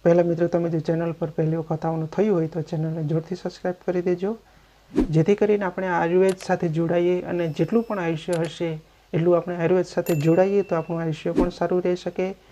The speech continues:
આપણું શરીર પણ સારું રહી શકે અને નાના મોટા બીમારીઓ, નાની મોટી બીમારીઓથી આપણું શરીર ટકી પણ શકે,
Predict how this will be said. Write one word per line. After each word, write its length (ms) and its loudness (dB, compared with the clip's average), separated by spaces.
આપણું 340 -4
શરીર 340 2
પણ 180 -2
સારું 340 2
રહી 140 2
શકે 380 -6
અને 400 -4
નાના 260 2
મોટા 220 2
બીમારીઓ, 480 6
નાની 220 2
મોટી 240 -2
બીમારીઓથી 580 0
આપણું 240 -4
શરીર 340 -2
ટકી 220 0
પણ 180 -2
શકે, 580 -4